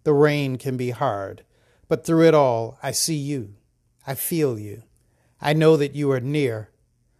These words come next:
Lord, grant me power to run the race of life with energy, strength, and love. In Jesus' name I pray.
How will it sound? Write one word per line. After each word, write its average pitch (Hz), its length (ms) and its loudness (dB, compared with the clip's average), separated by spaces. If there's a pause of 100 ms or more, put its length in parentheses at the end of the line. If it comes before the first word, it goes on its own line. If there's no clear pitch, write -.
(160)
Lord, 156 300 4
grant 147 320 -2
me 147 120 -6
power 131 440 0
to 127 80 -2
run 143 300 -2
the 143 100 2
race 135 400 -2
of 131 140 -4
life 131 400 0
with 131 120 -2
energy, 113 600 -2
strength, - 580 -4
and 139 160 -6
love. 101 540 -4 (400)
In 156 200 0
Jesus' 123 600 -2
name 135 240 -2
I 123 120 -2
pray. 151 520 0